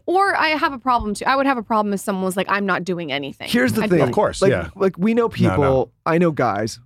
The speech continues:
Speaker 2: We
Speaker 3: Doesn't
Speaker 2: have
Speaker 3: mean I'm not gonna show up for my kid and, like,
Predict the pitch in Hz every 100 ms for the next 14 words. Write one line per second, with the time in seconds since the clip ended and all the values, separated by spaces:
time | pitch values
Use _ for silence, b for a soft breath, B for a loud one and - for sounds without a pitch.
0 | - 190 196 180 143 139 143 131 - 135
1 | 127 - 117 101 - - 110 85 - -
2 | - 123 113 110